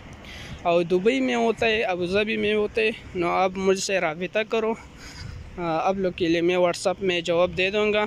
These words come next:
लोकेशन भी मैं आपके लिए सेंड करूँगा और अच्छा जॉब भी मिलेगा। <clears throat> और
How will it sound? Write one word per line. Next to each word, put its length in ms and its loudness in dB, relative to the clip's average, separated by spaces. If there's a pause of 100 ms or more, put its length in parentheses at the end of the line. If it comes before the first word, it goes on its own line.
(120)
लोकेशन 440 -2
भी 140 0
मैं 120 2
आपके 240 0
लिए 120 2
सेंड 320 -4
करूँगा 440 2 (880)
और 180 4
अच्छा 240 -2
जॉब 280 4
भी 180 0
मिलेगा। 480 2 (640)
<clears throat> 600 -16
और 240 6